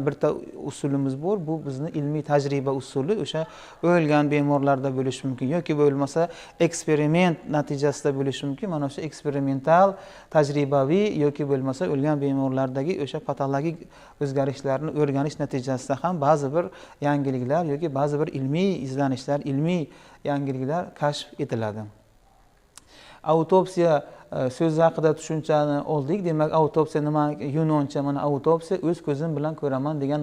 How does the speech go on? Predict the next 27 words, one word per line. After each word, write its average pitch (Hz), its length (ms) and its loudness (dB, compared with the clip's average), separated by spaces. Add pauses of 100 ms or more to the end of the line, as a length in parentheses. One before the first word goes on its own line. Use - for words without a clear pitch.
ma'noni 135 340 -2
anglatadi 143 560 -2
va, 143 160 0 (500)
e, 143 60 -8 (400)
kasallikdan, 147 720 2 (200)
aynan 143 320 0
kasallikdan 143 760 -2
o'lgan 143 320 0
bemorlarni, 135 800 0 (460)
e, 127 100 -10 (840)
murdasini 139 520 -4
yorish 147 400 0 (220)
bu 147 180 -6
autopsiya. 127 580 -4 (400)
Shu 170 180 0
yerda 170 420 6 (140)
yana 160 200 2
bir 165 80 2 (120)
o'rin 160 200 2 (180)
to'xtalib 160 460 0
o'tishimiz 156 440 -6 (320)
lo-, - 200 -2
lozim 151 300 0
deb 151 160 0
bilaman. 190 420 0 (400)
E, 135 40 -4
autopsiya 156 760 0